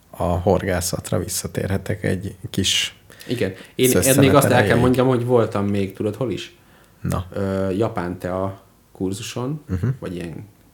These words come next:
Speaker 2: kurzus
Speaker 1: Mhm.
Speaker 2: kóstolón, és el tudom mondani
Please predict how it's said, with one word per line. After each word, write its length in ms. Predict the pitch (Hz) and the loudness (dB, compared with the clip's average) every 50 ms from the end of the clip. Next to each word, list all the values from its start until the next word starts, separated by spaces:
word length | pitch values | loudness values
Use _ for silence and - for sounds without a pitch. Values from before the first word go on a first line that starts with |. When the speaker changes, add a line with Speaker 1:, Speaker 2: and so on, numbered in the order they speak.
| - | -18
Speaker 2:
kurzus 240 | - - 90 95 92 107 | -12 -8 -6 -2 0 0
Speaker 1:
Mhm. 80 | 131 - | 0 0
Speaker 2:
kóstolón, 520 | - 95 - - - 104 98 104 120 135 - - - - - - _ _ | -2 -6 -10 -10 -8 -8 -8 -6 -8 -10 -12 -14 -20 -20 -20 -20 _ _
és 80 | - - | -20 -14
el 240 | - - 127 120 - | -6 -4 -2 -2 -2
tudom 200 | - 98 101 98 | -2 -4 -4 -2
mondani 520 | 101 104 101 101 104 104 107 113 117 117 | -2 -2 -2 -2 -4 -4 -4 -6 -8 -10